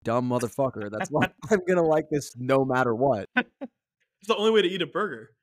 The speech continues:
Speaker 2: Happy-go-lucky
Speaker 1: <laughs>
Speaker 2: dumb motherfucker is the only way to go into eating a burger. Other, everything else is a crime. I will say, um, Mona's take that smash burger, have you reached peak smash burger, I think is correct, by the way.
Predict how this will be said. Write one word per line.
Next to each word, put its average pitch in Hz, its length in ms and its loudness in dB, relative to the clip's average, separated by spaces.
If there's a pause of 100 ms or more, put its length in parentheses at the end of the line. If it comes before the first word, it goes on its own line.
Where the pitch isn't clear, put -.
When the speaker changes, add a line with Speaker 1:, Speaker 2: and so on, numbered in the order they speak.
(400)
Speaker 2:
Happy-go-lucky 165 680 0
Speaker 1:
<laughs> - 40 -6
Speaker 2:
dumb 151 180 -2
motherfucker 151 440 -2
is 143 160 -4
the 147 160 -2
only 175 260 0
way 190 180 2
to 170 120 2
go 180 240 2
into 170 340 -4
eating 165 260 -4
a 151 60 -2
burger. 143 380 0
Other, 165 160 2
everything 165 240 -2
else 165 180 -6
is 147 80 -12
a 147 80 -8
crime. 147 240 -4 (180)
I 180 100 2
will 233 140 6
say, 185 420 -2
um, 139 300 -4 (240)
Mona's 185 300 2
take 165 220 -2
that 127 160 -4
smash 135 280 -2
burger, 135 200 -6
have 139 80 -8
you 135 80 -6
reached 135 200 -10
peak 139 140 -8
smash - 420 -4
burger, 156 280 -2
I 123 80 -2
think 131 320 -4
is 139 160 -2
correct, - 420 -12
by 117 140 -4
the 107 60 -18
way. - 120 -20